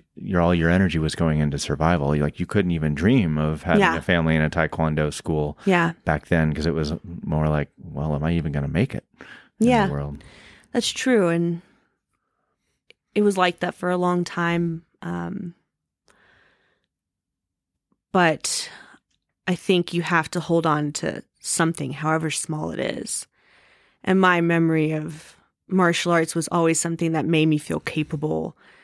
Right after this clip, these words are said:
Speaker 2: and strong and accomplished. And that was this little nugget. And I had this instructor that taught me morals, 'cause no one else taught me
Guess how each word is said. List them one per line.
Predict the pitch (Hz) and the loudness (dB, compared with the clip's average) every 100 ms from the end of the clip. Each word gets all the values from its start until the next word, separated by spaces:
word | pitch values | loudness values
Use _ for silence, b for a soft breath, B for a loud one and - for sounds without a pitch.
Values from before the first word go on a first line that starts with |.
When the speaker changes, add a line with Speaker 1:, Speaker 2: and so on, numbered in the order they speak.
| b - | b -4
Speaker 2:
and | 165 | -2
strong | - - 165 160 156 156 | 0 2 2 2 0 -2
and | 165 | -2
accomplished. | - - 165 160 - - - | -4 -2 -2 -4 -8 -8 -2
And | 180 | 2
that | 165 | 2
was | 165 | 0
this | 160 | -2
little | 180 208 208 202 196 - - | 2 2 4 2 -2 -8 -4
nugget. | 180 170 151 - - b b b b b b b - | 0 0 -2 -6 -10 b b b b b b b -2
And | 190 | 2
I | |
had | 190 196 175 | 2 2 0
this | 175 - - | -4 -4 -6
instructor | 185 - 185 175 175 | -4 -2 -2 -2 -2
that | 156 131 - | -2 -4 -6
taught | - 175 - | -2 -2 -2
me | 165 151 190 _ _ _ _ _ _ _ - | -4 -6 -12 _ _ _ _ _ _ _ -6
morals, | 170 170 196 113 - | 0 2 2 0 -4
'cause | 175 170 | -2 2
no | 214 226 | 4 4
one | 190 | 2
else | 135 - | -2 -6
taught | - - | -10 -10
me | 135 85 - | -12 -14 -16